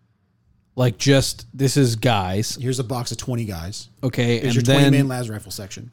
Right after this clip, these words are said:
Speaker 1: and then they're gonna spend a lot of time bringing all the tanks in.
Speaker 2: And that's fine.
Speaker 1: I think that's what we'll probably end up seeing. Like, you probably won't see Ogryn for a while. You probably won't see,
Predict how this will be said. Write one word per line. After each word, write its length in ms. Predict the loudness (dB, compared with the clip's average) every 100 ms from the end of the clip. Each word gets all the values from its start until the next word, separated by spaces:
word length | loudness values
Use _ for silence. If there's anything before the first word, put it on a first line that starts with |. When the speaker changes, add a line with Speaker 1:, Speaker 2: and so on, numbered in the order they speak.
| 0
Speaker 1:
and 100 | 4
then 80 | 4
they're 100 | 4
gonna 160 | 2 0
spend 300 | 0 0 0
a 40 |
lot 360 | 2 4 4 4
of 160 | 2
time 640 | -2 0 2 2 2 0 -2 -8 -8
bringing 380 | 0 2 4 4
all 140 | 2 0
the 80 |
tanks 400 | -2 -2 -2 -2
in. 200 | -8 -10 -16 _ _ _ _ _ _ _ _ _ _ _ _ _ _ -6
Speaker 2:
And 100 | 0
that's 140 | 0 0
fine. 320 | -10 -14 -16 -20 -14 -6
Speaker 1:
I 80 | 0
think 180 | 2
that's 160 | 2 0
what 80 | 2
we'll 140 | 2
probably 340 | 4 2 2 0
end 120 | -2
up 60 |
seeing. 280 | -4 -4 -2
Like, 180 | -2 0
you 80 | 2
probably 340 | 4 4 2
won't 280 | 0 -2 -4
see 440 | -2 0 0 0 -4 -20 -20 -20 _ -20 -20 _ _ _ _ _ 2
Ogryn 460 | 4 6 4 4
for 200 | 4 4
a 60 | 6
while. 640 | 4 4 6 6 6 6
You 200 | 4 4
probably 340 | 2 2 0
won't 260 | -2 -2 -4
see, 560 | -4 0 0 0 -2